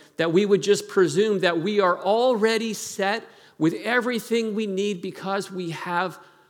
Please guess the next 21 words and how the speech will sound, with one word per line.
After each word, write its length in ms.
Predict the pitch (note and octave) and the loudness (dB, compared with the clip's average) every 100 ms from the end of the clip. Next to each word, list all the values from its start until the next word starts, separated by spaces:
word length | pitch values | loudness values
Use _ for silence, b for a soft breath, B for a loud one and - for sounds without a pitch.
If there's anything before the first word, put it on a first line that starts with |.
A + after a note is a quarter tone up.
| B _ _ - | B _ _ -12
enough 380 | E3 E3 D3 - _ _ _ _ | -10 -10 -12 -18 _ _ _ _
money. 440 | D3+ D#3 D3+ A#2+ - _ _ _ _ _ _ _ _ _ _ _ _ _ _ _ _ - | -10 -8 -8 -10 -14 _ _ _ _ _ _ _ _ _ _ _ _ _ _ _ _ -12
And 100 | D3 | -8
we 60 | |
wouldn't 360 | D#3 E3 E3+ - | -6 -4 -6 -8
see 500 | - D#3+ D3 C#3 C#3+ - _ _ _ _ _ _ _ - | -10 -8 -6 -6 -10 -16 _ _ _ _ _ _ _ -14
our 120 | D3+ | -14
desperate 600 | C3 - D3+ C3+ - D3 | -12 -12 -10 -10 -10 -10
need 240 | C#3 C3+ B2+ | -8 -10 -12
for 140 | C3+ | -14
God. 460 | A#2+ A#2 G#2+ A#2+ B2+ _ _ _ _ _ _ _ _ _ _ _ _ _ _ _ _ | -16 -16 -18 -20 -20 _ _ _ _ _ _ _ _ _ _ _ _ _ _ _ _
That's 200 | - F#3 | -12 -10
what 120 | G3 F3+ | -8 -8
happens 420 | D#3+ D#3 E3 D3 | -8 -8 -10 -8
when 160 | C3+ | -6
money 240 | C3 C#3+ C#3+ | -6 -8 -10
takes 320 | C#3+ C#3+ - | -10 -12 -12
the 100 | - | -16
place 340 | - B2+ B2+ | -12 -12 -10
of 120 | B2 - | -14 -14
God. 320 | B2+ A#2 | -12 -12